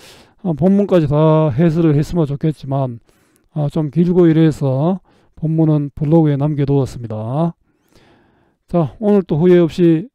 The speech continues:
살았으면 좋겠습니다. 수고 많았습니다. 제가 살아있는 한 좋은 자료로 보답하겠습니다. 네이버, 구글 다음 어디서나 검색은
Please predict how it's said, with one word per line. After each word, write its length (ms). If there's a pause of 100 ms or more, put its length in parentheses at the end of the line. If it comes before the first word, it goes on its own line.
살았으면 600
좋겠습니다. 960 (440)
수고 280
많았습니다. 680 (680)
제가 600
살아있는 520
한 440 (680)
좋은 500
자료로 560
보답하겠습니다. 1300 (720)
네이버, 380
구글 340
다음 360
어디서나 460
검색은 960